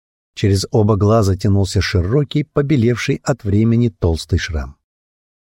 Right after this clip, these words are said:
Он изломанной линией поднимался к левой брови и уходил в густые волосы на голове. Правая глазница темнела пустой впадиной. Вдруг шрам вдоль брови раздвинулся,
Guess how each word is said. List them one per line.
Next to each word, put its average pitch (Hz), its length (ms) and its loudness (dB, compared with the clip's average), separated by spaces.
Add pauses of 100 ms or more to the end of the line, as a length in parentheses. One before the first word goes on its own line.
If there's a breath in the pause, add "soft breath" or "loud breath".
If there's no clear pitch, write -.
Он 110 280 2
изломанной 101 640 2
линией 107 400 2
поднимался 139 640 -2
к - 80 -6
левой 135 260 0
брови 113 640 0
и 185 160 0
уходил 165 420 0
в 143 60 -4
густые 127 420 0
волосы 85 400 0
на 82 120 0
голове. 71 480 -4 (640)
Правая 101 480 2
глазница 101 600 0
темнела 139 540 0
пустой 110 380 -2
впадиной. 85 600 -4 (640)
Вдруг 98 420 0
шрам 101 360 2
вдоль 95 360 0
брови 95 680 0
раздвинулся, 92 920 0